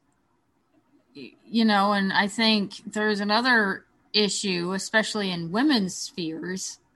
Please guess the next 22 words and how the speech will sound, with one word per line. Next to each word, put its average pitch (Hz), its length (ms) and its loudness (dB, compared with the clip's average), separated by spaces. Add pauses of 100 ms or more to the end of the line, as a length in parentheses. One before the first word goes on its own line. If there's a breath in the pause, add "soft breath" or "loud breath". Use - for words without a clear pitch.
(160)
where 196 440 2
we 208 180 0
have 220 260 6
this 202 200 -6
kind 208 280 2
of, 175 300 -8
I 202 120 0
know 196 200 0
Taylor's 208 460 -4
talked 190 300 -4
about, 185 540 0
um, 165 460 -4 (880 soft breath)
Cinderella 196 840 2
and 175 240 -4
the 165 40 -10
stepmother 170 720 -4 (580)
kind 185 240 0
of 156 160 -10 (300)
comparison 190 560 0
a 175 120 -4
lot 180 440 4
of, 165 220 -8